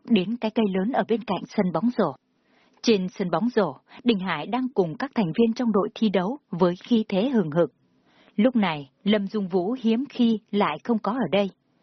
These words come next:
mà trên sân bóng lại là một cô gái khác, đang canh chừng. Mái tóc cô ấy dài lại đen bóng, quăn thành từng lọn tự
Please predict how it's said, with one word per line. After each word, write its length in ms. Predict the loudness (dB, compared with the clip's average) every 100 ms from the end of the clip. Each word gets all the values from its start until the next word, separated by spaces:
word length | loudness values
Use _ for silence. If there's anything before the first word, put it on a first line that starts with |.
| _
mà 300 | -2 0 0
trên 200 | -4 -4 -2
sân 220 | 0 0
bóng 200 | -2 -4 0
lại 280 | 0 0 -2
là 220 | -6 -6
một 100 | -2
cô 100 | 0
gái 180 | 0 -2
khác, 320 | -4 -6 -6 _ _ _ -4
đang 280 | -4 -2 -6
canh 260 | -2 -2 -2
chừng. 220 | -2 -2 -6 -20 _ _ _ _ _ -4
Mái 240 | -2 -2 -2
tóc 140 | -2
cô 100 | 2
ấy 280 | 2 0 -4 -2
dài 280 | -2 -2 -6
lại 160 | -6
đen 220 | -4 -4 -2
bóng, 220 | -2 -4 -14 _ _
quăn 220 | -2 -2 -2
thành 180 | -2 -2
từng 160 | -4 -2
lọn 240 | -2 -2
tự 160 | -2